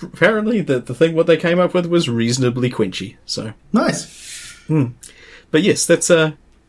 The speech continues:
Speaker 1: <laughs> uh, yes. Call it Cosneville, why not?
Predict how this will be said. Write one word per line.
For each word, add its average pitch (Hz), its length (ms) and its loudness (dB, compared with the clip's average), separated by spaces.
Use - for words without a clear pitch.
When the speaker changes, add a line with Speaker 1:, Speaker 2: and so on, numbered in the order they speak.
Speaker 1:
<laughs> - 1400 -10
uh, 127 680 6
yes. - 580 -4
Call 131 240 4
it 120 120 0
Cosneville, 104 640 -4
why 104 180 -2
not? 95 320 -10